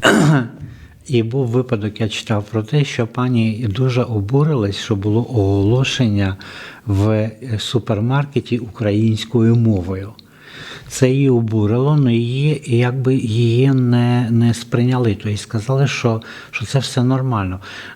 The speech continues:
Дуже багато оголошень. Коли я приїжджаю в Варшаву періодично,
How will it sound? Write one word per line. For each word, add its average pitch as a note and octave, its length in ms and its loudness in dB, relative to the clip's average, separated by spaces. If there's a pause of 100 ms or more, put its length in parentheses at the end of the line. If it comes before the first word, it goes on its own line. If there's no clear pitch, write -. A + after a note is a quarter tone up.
Дуже C3 300 2
багато B2+ 420 -2
оголошень. A#2+ 640 0
Коли A2+ 220 0
я A#2 100 0
приїжджаю A2 520 0
в G2+ 40 -4
Варшаву C#3+ 500 0
періодично, G#2+ 680 -2